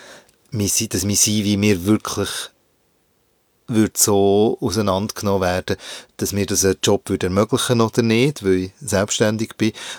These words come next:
Aber, ähm, es ist wirklich diskutiert worden von vielen, die ich kenne und die überlegt haben, soll ich Kind reintun, würde mir das, weisst, hilft mir das überhaupt, oder hilft mir das, den Job zu bekommen, wenn sie nicht wissen, dass ich Kind habe.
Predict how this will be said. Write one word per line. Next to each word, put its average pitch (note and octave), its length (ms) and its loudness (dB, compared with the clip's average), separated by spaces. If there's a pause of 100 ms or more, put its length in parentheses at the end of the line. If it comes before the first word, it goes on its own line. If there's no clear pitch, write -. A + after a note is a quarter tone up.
(120)
Aber, G2+ 340 0
ähm, F2+ 500 -4 (800)
es - 180 -4
ist E2+ 200 0
wirklich D3 420 0
diskutiert - 680 -6
worden A#2+ 460 2 (600)
von - 220 -10
vielen, B2+ 340 4
die B2+ 280 2
ich - 40 -12
kenne A#2 600 -2
und A2 360 -10
die G2+ 160 -2
überlegt G2+ 460 2
haben, G#2 80 -2
soll G#2+ 180 2
ich G#2+ 80 -2
Kind - 380 -6
reintun, G#2+ 460 0
würde A2+ 160 -2
mir G#2 80 -4
das, - 340 -2 (140)
weisst, A2+ 200 0
hilft A#2+ 340 4
mir A#2 80 0
das G#2 140 0
überhaupt, G2+ 420 0
oder F#2 140 -4
hilft G#2+ 280 2
mir G#2+ 60 -2
das, G#2 160 2
den - 180 -12
Job - 340 -2 (280)
zu - 100 -2
bekommen, G2 360 2
wenn G2 80 4
sie G2+ 120 0
nicht G2 180 -2
wissen, - 280 -2
dass F2+ 140 -4
ich F#2+ 100 -8
Kind F2+ 340 -10
habe. F2+ 140 -12